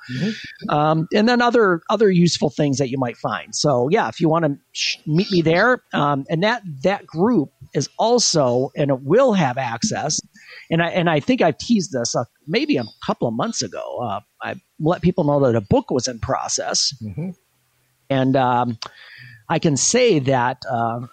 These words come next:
Speaker 2: at least a couple of chapters have gone to an editor. So, um, we
Speaker 1: Good
Speaker 2: might,
Speaker 1: for you.
Speaker 2: we might look for that within the next, uh, couple of months, depending on how, boy, there's a lot. I mean, other than writing,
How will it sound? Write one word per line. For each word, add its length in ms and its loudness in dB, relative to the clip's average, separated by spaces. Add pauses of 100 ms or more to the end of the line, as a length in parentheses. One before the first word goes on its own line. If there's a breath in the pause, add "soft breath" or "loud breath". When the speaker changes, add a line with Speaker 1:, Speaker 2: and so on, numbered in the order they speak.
(320)
Speaker 2:
at 160 -2
least 320 0
a 40 -2
couple 360 -2
of 80 -6
chapters 500 0
have 140 -4
gone 260 0
to 280 2
an 100 2
editor. 420 -4
So, 600 -2 (180)
um, 360 -6 (260)
we 120 -2
Speaker 1:
Good 60 -4
Speaker 2:
might, 120 0
Speaker 1:
for 40 -2
you. 80 -2
Speaker 2:
we 60 4
might 200 2
look 80 -14 (120)
for 100 2
that 320 0
within 320 2
the 80 4
next, 440 0
uh, 180 0
couple 300 -2
of 60 0
months, 320 -4
depending 380 0
on 100 0
how, 320 0 (600 loud breath)
boy, 260 4
there's 240 4
a 40 4
lot. 360 2
I 60 4
mean, 140 4
other 260 4
than 160 4
writing, 540 4